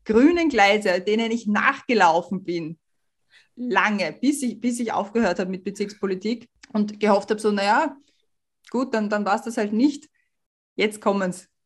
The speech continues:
und ich freue mich voll. <laughs> Ich hab, ich hab sonst, ich hab sonst kein Outlet mehr, wo ich das irgendwie feierlich verkaufen kann, deswegen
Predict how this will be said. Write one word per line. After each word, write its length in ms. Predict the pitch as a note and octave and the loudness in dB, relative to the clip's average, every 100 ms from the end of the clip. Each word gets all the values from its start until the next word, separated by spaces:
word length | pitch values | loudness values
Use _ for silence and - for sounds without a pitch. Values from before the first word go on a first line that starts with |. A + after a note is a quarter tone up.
| - | -4
und 140 | G#3 | 0
ich 140 | G#3 G#3 | 2 0
freue 260 | - F3 | -4 -4
mich 180 | F#3 F#3+ | -4 -8
voll. 380 | - F3+ F#3 - _ | -2 0 0 -6 _
<laughs> 60 | - - D4+ D4 - - - C#4+ | -8 -2 -2 -4 -10 -16 -2 0
Ich 120 | C#4+ | 2
hab, 160 | D4 | 0
ich 80 | D4+ | 2
hab 100 | F4+ | 0
sonst, 360 | F4+ C#4 C#4 - | 2 0 0 -4
ich 180 | B3 C4+ | -6 -4
hab 100 | C4+ | -4
sonst 220 | C4+ B3 | -6 -6
kein 220 | B3 A3 | -6 -6
Outlet 340 | - G3+ A3+ G#3+ | -8 -6 -6 -2
mehr, 180 | G#3 | -4
wo 60 | G3+ | -2
ich 140 | G#3 | -4
das 160 | G#3 G#3 | -4 -8
irgendwie 360 | G3 G3+ G#3 G#3+ | -8 -6 -6 -2
feierlich 360 | F3+ G3+ G#3 | 0 0 -2
verkaufen 440 | G#3 - F3 - G#3 | -4 2 0 0 -4
kann, 200 | F#3+ F#3 | -2 -4
deswegen 480 | F#3+ F3+ E3+ F#3 | -4 -4 -4 -6